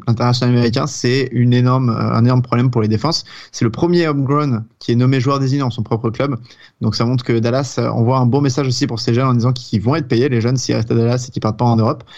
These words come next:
Euh, il y a vraiment une carte à jouer, euh, de son côté aussi en sélection américaine. Donc je pense qu'il se montrera beaucoup en deux mille vingt-deux.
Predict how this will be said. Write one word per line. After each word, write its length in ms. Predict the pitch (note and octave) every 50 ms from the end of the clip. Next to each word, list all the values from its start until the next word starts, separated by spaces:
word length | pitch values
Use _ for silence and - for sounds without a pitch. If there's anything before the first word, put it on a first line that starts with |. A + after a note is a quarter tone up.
| - - - - - - - A2+
Euh, 400 | A2 A2 A2 G#2+ G#2 A2 A2+ - -
il 100 | - A2+
y 80 | A#2 A#2+
a 380 | A#2 B2 A#2+ A#2+ A#2 A#2 A#2
vraiment 440 | G2+ A2+ B2 C3+ C#3 C3+ C#3+ D#3+ D#3+ -
une 120 | A#2 A2+
carte 240 | G#2+ - C3 B2+ C3+
à 60 | A#2+
jouer, 240 | A2 A#2 B2 C3 C3
euh, 420 | - A2+ G#2+ G#2 G#2+ G#2 G#2 G2+ -
de 160 | G#2+ G#2 G#2+
son 300 | G#2 - A#2 A2+ G#2+ G#2
côté 260 | - A2+ G#2 B2 C3
aussi 220 | B2+ A#2+ - -
en 60 | A#2+ G#2+
sélection 360 | - - A#2 A#2 A2+ - A#2+
américaine. 480 | A2+ A2 A2 G#2 - B2+ B2+ C#3+ C3 A2+
Donc 120 | A2 G2+ F#2
je 80 | A#2+
pense 220 | G#2+ - B2+ B2+ B2
qu'il 140 | - -
se 20 | -
montrera 360 | A#2 A2 - - A2 G#2+ A2+
beaucoup 260 | A2+ G#2+ G#2 - - A2+
en 120 | G#2+ G2+
deux 100 | G#2 G#2
mille 100 | G2+ G2
vingt-deux. 260 | G2+ G#2 F#2+ F#2+ G2